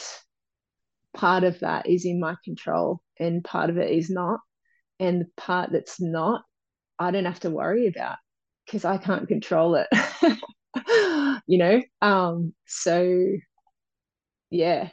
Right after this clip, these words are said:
there it is. It helped. I think it, it's much more in my personality to be really light and open and encouraging and cheer others on, 'cause I know that that's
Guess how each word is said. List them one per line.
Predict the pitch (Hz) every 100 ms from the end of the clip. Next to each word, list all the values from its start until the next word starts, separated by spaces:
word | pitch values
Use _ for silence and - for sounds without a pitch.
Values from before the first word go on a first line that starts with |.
| -
there | 170 175
it | 170
is. | 170 175 -
It | 190
helped. | 160 196 185 -
I | 180
think | 202 196 196
it, | 165 160 _ _ _ _ _ _ _ _
it's | 170 - 196
much | 180 - - -
more | 175 180 123 - 107 - _ _ _ -
in | 175 180
my | 165 151
personality | 170 - 165 196 180 185 180 170 -
to | 170
be | 165 165
really | 175 170
light | 165 156 -
and | 170 -
open | 156 - 147
and | 147
encouraging | 156 - 143 - 147 147
and | 101 - - - -
cheer | - 175
others | 147 147 170
on, | - 117 170
'cause | - -
I | -
know | 143 107
that | - -
that's | - - - - -